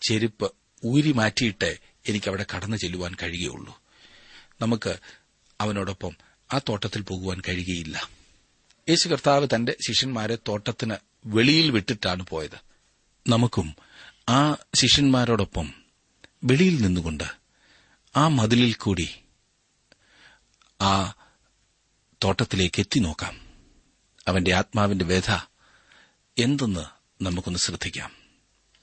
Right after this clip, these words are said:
"എന്റെ പാനപാത്രം മധുരമാക്കി തീർക്കേണ്ടതിന് യേശു കയ്പ് നിറഞ്ഞ പാനപാത്രം കുടിച്ചു." ആ തോട്ടത്തിൽ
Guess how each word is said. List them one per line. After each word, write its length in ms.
"എന്റെ 200
പാനപാത്രം 680
മധുരമാക്കി 600
തീർക്കേണ്ടതിന് 640
യേശു 400
കയ്പ് 340
നിറഞ്ഞ 300
പാനപാത്രം 560
കുടിച്ചു." 400
ആ 160
തോട്ടത്തിൽ 480